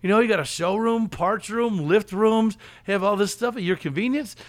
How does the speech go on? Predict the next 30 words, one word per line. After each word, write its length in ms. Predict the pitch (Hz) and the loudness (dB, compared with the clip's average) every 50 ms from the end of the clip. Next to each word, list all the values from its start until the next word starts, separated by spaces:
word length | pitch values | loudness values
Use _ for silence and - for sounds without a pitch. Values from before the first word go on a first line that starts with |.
| - - _ | -20 -20 _
So 260 | - - 208 202 196 | -4 0 2 4 4
when 220 | 180 175 - - 214 | 2 0 0 2 4
I 120 | 226 247 | 4 4
found 240 | 240 - 247 208 165 | 4 2 2 4 4
this 140 | 190 208 - | 2 0 2
place, 320 | - 180 160 156 131 - | 2 2 2 2 2 0
man, 160 | 151 151 151 | 0 0 0
I 60 | 160 | 0
consider 320 | - - 147 - - 170 156 | -2 -4 -6 -6 -6 -4 -2
myself, 440 | 151 143 143 - - 160 151 139 - - - - - - _ _ | -2 -2 -2 0 2 2 2 2 -2 -8 -20 -20 -20 -20 _ _
you 100 | - 180 | 0 2
know, 140 | 185 170 160 | 2 2 2
finding 300 | 151 - 185 165 160 156 | 2 2 0 0 2 0
a 40 | 147 | 0
needle 300 | 147 165 180 165 160 151 | 0 2 2 4 2 2
in 60 | 143 | 2
the 100 | 135 127 | 0 0
haystack, 540 | 135 165 190 202 185 - 175 147 139 127 139 | 2 2 2 0 0 0 0 0 0 0 -2
which 200 | 160 151 - - - - - - - - - | -4 -4 -4 -8 -16 -20 -20 -20 -20 -16 -10
I'm 120 | - 151 160 | -8 -6 -6
sure, 380 | - - - 240 269 240 202 | -4 -2 -2 2 4 6 6
Brian, 400 | 165 123 139 185 208 214 202 180 | 4 4 4 4 4 6 4 4
that's 200 | 160 185 190 - | 4 4 2 0
probably 500 | - - - 185 190 220 247 180 196 190 | -4 -4 0 4 6 6 6 6 6 4
what 320 | 175 160 160 175 175 156 - | 4 4 4 2 2 0 -2
you, 360 | 151 170 202 208 190 165 160 | -2 0 0 0 0 -2 -4
you 160 | - 151 185 196 | -6 -6 -6 -2
find 320 | - - 180 175 170 156 | 2 4 4 4 4 2
for 80 | 147 165 | -2 -4
people 480 | 131 - 190 185 147 165 170 160 143 | 0 2 2 2 4 4 4 4 2